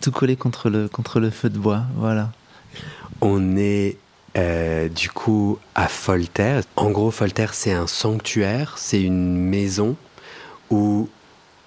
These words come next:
Speaker 2: des fées, c'est-à-dire des personnes queer qui décident de venir, euh, partager, se réparer, euh,
Speaker 1: Mhm.
Speaker 2: vivre, chanter, créer,
Speaker 1: Mhm.
Speaker 2: se réunissent.
Speaker 1: Mhm.
Speaker 2: Il y a la maison principale,
Speaker 1: Mhm.
Speaker 2: et quand je,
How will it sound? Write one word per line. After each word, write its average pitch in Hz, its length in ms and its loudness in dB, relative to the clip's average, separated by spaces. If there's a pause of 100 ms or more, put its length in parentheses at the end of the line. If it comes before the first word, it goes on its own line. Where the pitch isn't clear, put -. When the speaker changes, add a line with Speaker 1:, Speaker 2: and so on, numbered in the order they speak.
Speaker 2:
des 101 160 2
fées, 107 460 0
c'est-à-dire 92 420 0
des 90 140 0
personnes 95 560 0
queer 98 420 0
qui 85 320 0
décident 90 520 0
de 92 120 2
venir, 87 640 0
euh, 82 180 2 (320)
partager, 95 640 2
se - 160 -2
réparer, 90 840 2
euh, 87 200 2
Speaker 1:
Mhm. 120 400 -6
Speaker 2:
vivre, 95 360 2
chanter, 92 560 0
créer, 92 500 0
Speaker 1:
Mhm. 117 80 -10 (140)
Speaker 2:
se - 180 -2
réunissent. 98 800 0
Speaker 1:
Mhm. 120 60 -8 (200)
Speaker 2:
Il 101 40 -2
y 98 40 6
a 92 40 4
la 90 100 2
maison 107 320 2
principale, 113 720 -2
Speaker 1:
Mhm. 143 80 -2 (220)
Speaker 2:
et 98 160 2
quand 92 380 2
je, - 120 -6